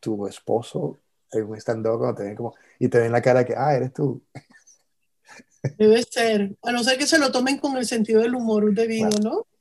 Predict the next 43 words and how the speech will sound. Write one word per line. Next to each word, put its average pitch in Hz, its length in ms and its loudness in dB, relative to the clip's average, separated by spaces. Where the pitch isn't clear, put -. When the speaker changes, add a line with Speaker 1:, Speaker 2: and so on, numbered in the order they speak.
Speaker 1:
claro. 101 300 -4
Speaker 2:
Y 202 100 2
entiendan 220 560 0
que 240 100 -2
ese, 214 480 -4
que 196 140 -14
eso 214 200 -10
forma 220 460 -4
parte 214 280 -4
de, 233 180 -8
de, 185 280 -6
del 196 240 0
cuento 214 360 0
de 240 100 -2
hacer 202 240 -6
reír 214 240 0
a 220 60 -2
la 214 100 -2
gente, 185 400 -6
¿no? 185 220 -12
Speaker 1:
Que, 110 340 0
que 110 140 -2
es 104 40 -4
lo 110 100 -6
esencial. 104 420 -6
Ahorita 131 320 2
me, 160 120 2
me 135 80 0
hiciste 127 260 -2
acordar 185 480 4
de, 95 280 -8
del, 95 560 -10
de 107 180 -10
un 98 80 -10
poco 127 280 0
de 139 60 6
La 113 80 4
Duda. 220 320 2
Esa 110 200 -12
escena 143 280 2
Speaker 2:
Ajá. 147 100 4
Speaker 1:
donde, 101 480 -4
donde 92 720 -10